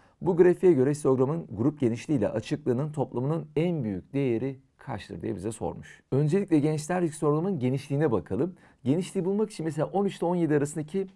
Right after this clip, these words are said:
e, kaç tane, e, eleman var onu bulabiliriz. On yediden on üçü çıkarıp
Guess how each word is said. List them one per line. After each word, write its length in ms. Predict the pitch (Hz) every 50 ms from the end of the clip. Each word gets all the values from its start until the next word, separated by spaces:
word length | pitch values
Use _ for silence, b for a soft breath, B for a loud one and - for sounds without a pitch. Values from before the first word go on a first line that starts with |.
| _ b b b b _ - -
e, 220 | 117 113 113 113
kaç 220 | - 185 170 -
tane, 200 | - 127 123 160
e, 240 | 175 - - - 113 110 110 113 110 110
eleman 460 | 107 - - 123 131 135 143 135 120 127
var 100 | 165 151
onu 200 | 139 135 135 117
bulabiliriz. 600 | 120 117 120 110 120 - 104 - 170 - - b b b b b b b
On 160 | 147 175 202
yediden 540 | 202 185 165 127 117 92 101 98 110 135 151 - - _ _ _ _ _ _ _ _ _ _ _ _ _ _ _ _ _ _ _ _ _ _ -
on 140 | 180 190 180
üçü 220 | 160 - - 143
çıkarıp 400 | - - - - 117 101 110